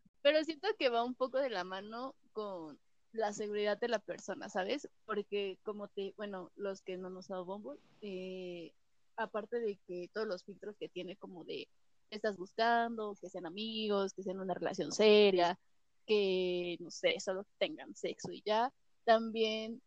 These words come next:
tiene la pauta de que una como mujer tiene que abrirle la conversación al chico, cosa que en Tinder no, en Tinder es como de, si el chico quiere hablar contigo, te manda un mensaje,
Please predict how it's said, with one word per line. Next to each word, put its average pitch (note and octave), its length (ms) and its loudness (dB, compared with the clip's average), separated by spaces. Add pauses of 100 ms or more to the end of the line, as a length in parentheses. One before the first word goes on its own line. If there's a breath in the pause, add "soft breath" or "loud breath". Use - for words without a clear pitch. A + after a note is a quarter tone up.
tiene A3 320 -4
la G#3+ 140 -2
pauta A3+ 320 2
de A3 180 4
que G3 160 2
una G3+ 240 2
como G#3 220 4
mujer A3+ 560 2
tiene G3+ 280 -2
que G3+ 140 6
abrirle G3 360 6
la F#3+ 240 0
conversación G3+ 680 6
al F#3 100 6
chico, - 640 6
cosa G#3 260 0
que G#3 140 -4
en G3 100 -4
Tinder F#3 400 -2
no, B3 180 -4
en G3+ 140 -8
Tinder F#3+ 320 -14
es F#3 160 -12
como G3 300 -10
de, F3+ 440 -6
si G#3 160 -6
el F3+ 120 -6
chico G3 920 0
quiere F3 180 0
hablar E3+ 220 0
contigo, D#4 440 4
te A3+ 60 -2
manda G#3 160 -2
un F#3+ 60 0
mensaje, B3+ 480 4